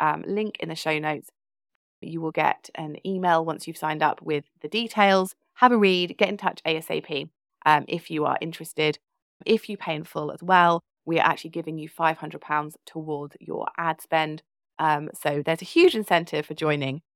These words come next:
um, and I'm incredibly excited about getting started. We start on the sixth of November, unless, of course, we sell out before, in which case the link will go through to the wait list and you can sign up to the wait list for the next time that we open it, which will probably be January.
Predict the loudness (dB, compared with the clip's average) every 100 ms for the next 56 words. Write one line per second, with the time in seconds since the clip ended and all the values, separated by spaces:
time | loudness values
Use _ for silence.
0 | _ _ -2 0 0 -2 -2 -2 -4 -10
1 | -2 -2 -2 -6 -6 -2 -2 -2 -6 -4
2 | -6 -6 0 2 2 -4 -8 -8 4 6
3 | 6 2 -6 -6 -6 -10 -8 -6 -4 -4
4 | -4 -6 _ _ _ _ _ _ _ -20
5 | -8 -4 2 2 0 -10 -8 -8 -2 4
6 | 6 4 0 -2 0 0 _ _ _ _
7 | _ -4 -4 -6 -8 -10 -10 -20 _ -8
8 | -6 -4 -4 -4 -6 -2 -2 -2 -6 -6
9 | -6 2 2 2 -4 -6 -14 -12 -12 -14
10 | -16 -6 -4 -4 -6 -8 -6 -4 -4 -6
11 | -12 -8 -2 -2 -2 -4 -6 -6 -2 -2
12 | -2 -4 -4 -6 -6 -6 -10 -16 -4 -2
13 | -2 -4 -6 -6 -4 -4 -6 -18